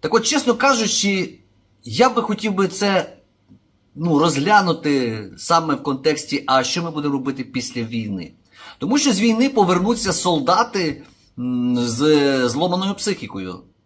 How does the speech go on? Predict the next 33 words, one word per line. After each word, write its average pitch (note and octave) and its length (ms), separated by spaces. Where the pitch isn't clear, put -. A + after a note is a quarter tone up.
Тому A2+ 200
що D3 180
в C#3 60
них F3 220
не E3 100
буде F3 300
сірого C#3 440
кольору, B2 360
в A2+ 60
них A#2 200
буде C3 260
чорне E3+ 400
і C#3+ 120
біле, G#2+ 320
в F2 100
них A#2 180
будуть B2 260
свої C3+ 640
і C3 40
чужі, A#2+ 540
в G2 60
них A2+ 260
буде A#2+ 460
ворог C3+ 540
і B2+ 120
друг. B2 340
В - 40
них F3+ 180
не G3+ 100
буде A3 280
оцього, E3+ 680
знаєте, D3+ 460
міждукрапельок. C#3+ 1040